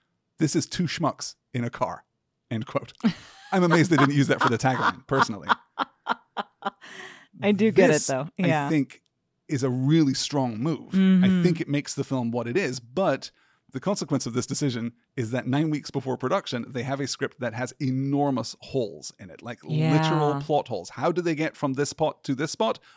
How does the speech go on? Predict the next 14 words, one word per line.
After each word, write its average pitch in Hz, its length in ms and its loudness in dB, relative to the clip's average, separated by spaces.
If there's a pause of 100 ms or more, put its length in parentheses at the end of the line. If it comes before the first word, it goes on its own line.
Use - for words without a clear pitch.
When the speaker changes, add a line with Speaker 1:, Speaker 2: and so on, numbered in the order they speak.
(140)
Speaker 1:
We 127 140 -6
don't 131 360 0
know. 110 160 -6
There's - 200 -8
nothing 131 380 2
Speaker 2:
Oh. - 140 -4
Speaker 1:
on 117 160 -2
the 123 100 -4
page. 120 340 -2 (640)
This 202 260 0
is 156 320 0
further 139 280 0
complicated 127 600 -2
because 131 280 -2